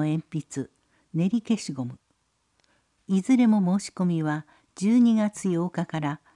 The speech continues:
来館か電話で。総合文化センター内中央図書館。お知らせと催し。電話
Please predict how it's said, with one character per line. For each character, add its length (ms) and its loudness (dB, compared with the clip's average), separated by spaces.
来 200 0
館 280 0
か 200 -6
電 240 -6
話 140 -8
で。 160 -20
総 300 4
合 340 6
文 260 6
化 160 0
セ 200 -2
ン 80 2
タ 140 -2
ー 120 0
内 260 -2
中 260 0
央 200 0
図 100 -2
書 160 -6
館。 320 -10
お 100 0
知 220 -4
ら 140 0
せ 180 -4
と 140 -2
催 420 0
し。 340 -10
電 260 2
話 220 -2